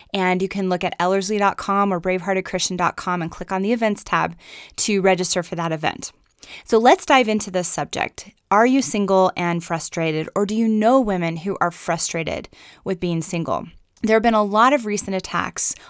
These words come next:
on purity and on singleness in the modern church,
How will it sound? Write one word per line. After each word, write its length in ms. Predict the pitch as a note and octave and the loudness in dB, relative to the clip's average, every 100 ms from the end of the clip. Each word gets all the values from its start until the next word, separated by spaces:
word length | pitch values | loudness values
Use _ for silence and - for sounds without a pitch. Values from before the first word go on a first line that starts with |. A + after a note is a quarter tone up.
| - | -2
on 180 | G3 F#3+ | 0 2
purity 640 | - - G#3 F#3+ F3 D#3+ - | -2 0 2 2 0 -2 -2
and 160 | F3 | -4
on 240 | F3 E3+ E3 | -2 -2 -2
singleness 720 | - A3+ G3+ F#3 E3 - - | -2 0 2 2 0 -2 -4
in 160 | F#3+ | 0
the 80 | F#3+ | 0
modern 320 | F3+ F3 E3+ | 2 2 0
church, 480 | E3+ - G#3+ E3 - | -2 0 0 0 -4